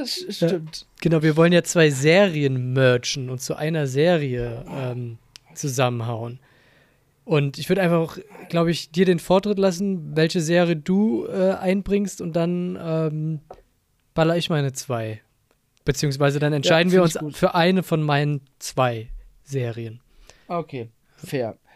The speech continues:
Speaker 1: Also ich guck momentan nur eine Serie, auch nicht so am Stück,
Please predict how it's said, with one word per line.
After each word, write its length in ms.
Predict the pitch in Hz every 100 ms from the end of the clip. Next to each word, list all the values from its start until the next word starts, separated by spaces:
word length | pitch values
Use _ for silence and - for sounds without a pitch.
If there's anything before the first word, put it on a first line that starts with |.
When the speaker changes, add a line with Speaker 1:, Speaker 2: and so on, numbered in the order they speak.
| _
Speaker 1:
Also 200 | - 165 170
ich 440 | 202 196 - - _ _ _ _
guck 200 | - 185
momentan 340 | 190 180 185
nur 120 | 180 156
eine 200 | 185 214
Serie, 420 | 196 208 220 196
auch 240 | 165 190
nicht 280 | 180 185 185
so 560 | - 180 175 175 170 - _ - - _
am 200 | 156 160
Stück, 600 | 160 - - - 226 285